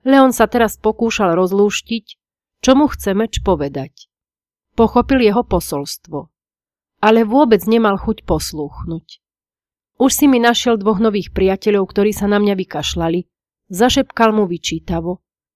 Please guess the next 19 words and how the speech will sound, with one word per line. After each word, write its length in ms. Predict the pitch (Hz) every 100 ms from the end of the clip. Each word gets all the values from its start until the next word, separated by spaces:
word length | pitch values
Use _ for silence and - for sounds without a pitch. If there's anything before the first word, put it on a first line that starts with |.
| _ _ -
„Nebudem 480 | 302 247 196 208 214
ťa 120 | 220 190
viac 200 | 175 -
počúvať, 800 | - 202 - 190 165 165 - -
to 80 | 226
ti 140 | 220 208
teda 240 | 196 190
sľubujem.“ 720 | - 247 220 156 147 143 156 _ _ _ _ _ _ _ -
„Tak 240 | 269 -
čo?“ 320 | - 233 160 - _ _ _ _ _ _ -
naliehali 640 | 220 277 233 185 233 220
obyvatelia 720 | - 196 202 208 - 208 202
Artingatu. 880 | - 190 170 175 175 160 - - 180 _ _ _ _ -
„Ako 260 | 294 - 233
sa 160 | - 160
rozhodneš?“ 800 | 160 175 160 160 156 - - _ _ _ _ _ _ _ _ _ -
„Prijímam,“ 640 | 277 196 170 170 175 180 _ -
prikyvol 560 | 226 - 247 233 226
Leon. 340 | 196 165 160